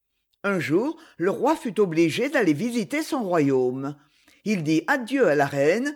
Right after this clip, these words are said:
et resta absent plus de huit mois. Vers la fin du neuvième mois,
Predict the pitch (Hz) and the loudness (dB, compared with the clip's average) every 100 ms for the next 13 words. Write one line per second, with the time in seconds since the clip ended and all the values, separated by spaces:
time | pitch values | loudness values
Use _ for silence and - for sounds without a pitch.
0 | - - 160 214 262 277 202 240 - 196 | -10 -4 0 0 0 0 0 -2 -6 -4
1 | 262 294 - 285 214 147 170 233 170 131 | -4 -6 -2 2 4 4 2 0 0 -2
2 | 123 - _ _ _ _ _ _ _ _ | -4 -8 _ _ _ _ _ _ _ _
3 | 170 214 202 185 - 254 302 233 170 185 | -2 2 2 0 -2 -2 0 0 0 2
4 | 202 156 151 139 156 269 | 2 0 -2 -2 -2 -2